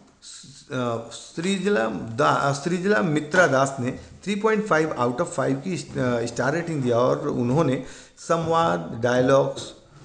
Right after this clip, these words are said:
और संपादन, कहानी की प्रशंसा करते हुए लिखा, "यह महत्वपूर्ण समकालीन धागों,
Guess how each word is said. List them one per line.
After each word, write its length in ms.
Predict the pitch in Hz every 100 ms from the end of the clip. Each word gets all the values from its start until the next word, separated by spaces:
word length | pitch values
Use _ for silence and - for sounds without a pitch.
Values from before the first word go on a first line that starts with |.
| -
और 460 | 120 123 117 117 -
संपादन, 920 | - - 139 139 135 135 151 156 - - -
कहानी 420 | 139 135 127 147
की 100 | 151
प्रशंसा 440 | - 120 127 120
करते 300 | 127 117 -
हुए 140 | 110 113
लिखा, 320 | 131 139 156
"यह 180 | 143 120
महत्वपूर्ण 680 | 110 110 113 120 - 170 180
समकालीन 720 | 180 117 110 110 107 131 139 139 - - - -
धागों, 680 | 104 98 113 135 143 170